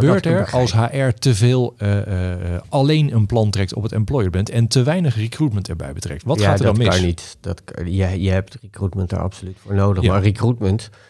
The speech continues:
Speaker 2: moet ook eisen stellen aan, eh, aan H R of degene die zich bezighoudt met employer branding, arbeidsmarktcommunicatie. Want recruitment zou moeten zeggen: ja, jongens,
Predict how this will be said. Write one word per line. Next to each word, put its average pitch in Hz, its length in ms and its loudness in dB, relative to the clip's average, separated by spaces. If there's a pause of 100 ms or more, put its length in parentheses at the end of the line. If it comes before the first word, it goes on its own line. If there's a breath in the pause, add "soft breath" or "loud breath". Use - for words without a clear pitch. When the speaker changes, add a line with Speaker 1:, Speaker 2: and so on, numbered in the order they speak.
(400 soft breath)
Speaker 2:
moet 107 400 -14 (240)
ook 123 460 2
eisen 117 360 0
stellen 95 560 -2 (140)
aan, 98 440 0 (420)
eh, 98 520 0
aan 98 320 -4
H 98 260 0 (100)
R 107 480 0 (260)
of 107 220 -2
degene 101 360 0
die 98 120 0
zich 92 120 -2
bezighoudt 101 440 2
met 98 260 0
employer 104 420 0
branding, 104 380 2
arbeidsmarktcommunicatie. 135 1120 0
Want 107 260 -4
recruitment 160 500 -4
zou 120 160 2
moeten 117 220 -2
zeggen: 113 260 -2
ja, 139 140 0 (180)
jongens, 143 380 -2